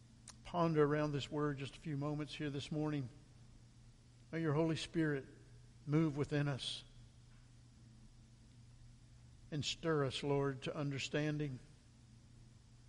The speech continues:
to conviction. How should we be living?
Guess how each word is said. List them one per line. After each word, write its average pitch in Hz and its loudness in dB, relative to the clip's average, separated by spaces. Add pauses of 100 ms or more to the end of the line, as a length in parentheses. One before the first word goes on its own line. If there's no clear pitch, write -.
to 139 -8
conviction. 135 0 (1700)
How 156 -6
should 160 0
we 143 6
be 135 6
living? 139 4